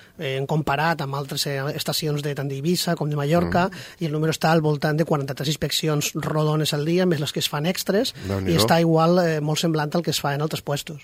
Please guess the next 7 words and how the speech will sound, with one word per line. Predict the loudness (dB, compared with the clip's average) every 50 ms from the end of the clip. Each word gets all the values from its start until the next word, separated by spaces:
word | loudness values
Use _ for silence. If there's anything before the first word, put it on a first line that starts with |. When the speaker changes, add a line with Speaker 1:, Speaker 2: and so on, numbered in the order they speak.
| -12 -8
Speaker 1:
Està | -4 -2 2
molt | 2 4 4
Speaker 2:
Mm. | 4
Speaker 1:
semblant. | 4 2 2 0 -2 -4 -6 -10 -16 -20 -20 -18 -18 -18 -18 -18 -20 -16 -2
Eh, | 0 2 4 6 6 4 4 6
d'això, | 6 4 8 10 10 10 10 10
pues, | 6 0 -2 -4 -6